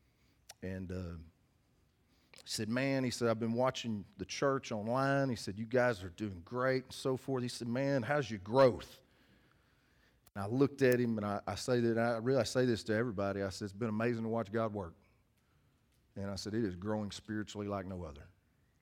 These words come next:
And he looks at me, and he says, "That's the perfect answer." And he said, "Sit down, I wanna talk to you." And I sat down, and he said, "Anytime you walk up to a pastor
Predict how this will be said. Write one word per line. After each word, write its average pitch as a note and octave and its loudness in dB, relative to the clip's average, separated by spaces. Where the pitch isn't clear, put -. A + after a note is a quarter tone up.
And E2+ -6
he F#2 -6
looks G#2+ -2
at F2+ 0
me, G2 -8
and F#2 -8
he F2 -8
says, F2+ -12
"That's - -
the D2+ -14
perfect G2+ -10
answer." D2+ -16
And G2+ -4
he G#2 -4
said, G2+ -2
"Sit C3+ 2
down, A#2 2
I - -2
wanna F#2+ -6
talk - -4
to F2+ -10
you." F2 -8
And F2+ -6
I - -8
sat A2 0
down, G#2+ 2
and G2 -4
he G#2 -6
said, G2+ -4
"Anytime A#2+ 0
you A#2 0
walk A2+ 2
up G#2 -6
to G2+ -4
a F2+ -6
pastor E2 -10